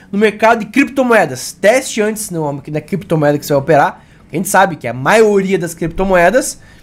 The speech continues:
se não todas, são muito voláteis.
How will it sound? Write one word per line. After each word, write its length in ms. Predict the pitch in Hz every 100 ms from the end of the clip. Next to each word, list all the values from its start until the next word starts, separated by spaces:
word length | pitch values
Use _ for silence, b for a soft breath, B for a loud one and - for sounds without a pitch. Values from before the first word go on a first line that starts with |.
| b - -
se 120 | -
não 140 | 175
todas, 520 | 175 190 190 220 226 -
são 200 | - 294
muito 580 | 285 269 269 262 277 240
voláteis. 760 | 269 220 160 - 110 - -